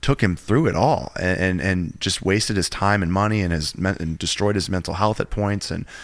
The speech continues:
um, so, you know, she, yeah, I mean, that's where she then tried to get me to meet up with her, but I knew that I was like, "This is dangerous."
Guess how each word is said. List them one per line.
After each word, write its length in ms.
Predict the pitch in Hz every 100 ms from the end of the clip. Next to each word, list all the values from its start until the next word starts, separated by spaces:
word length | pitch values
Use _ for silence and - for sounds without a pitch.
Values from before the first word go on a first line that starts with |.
| - - - - -
um, 360 | 92 87 82
so, 460 | - 131 120 107 - - - - - -
you 100 | 117
know, 180 | 101 95
she, 480 | - 123 120 113 -
yeah, 200 | - 208
I 80 | -
mean, 300 | 98 98 92
that's 500 | 101 117 - - - -
where 560 | 113 107 104 101 95 - - _ - - _ -
she 360 | - - 117 113
then 360 | 110 104 104 98
tried 200 | 107 101
to 60 |
get 120 | 101 92
me 200 | 107 110
to 80 |
meet 180 | 104 107
up 180 | 92 92
with 140 | 98
her, 180 | 92 80
but 140 | 90 95
I 80 |
knew 540 | 95 92 107 104 87 87
that 360 | - - -
I 40 | 98
was 80 | 92
like, 80 |
"This 160 | 92 -
is 80 | 92
dangerous." 680 | 101 120 110 82 - -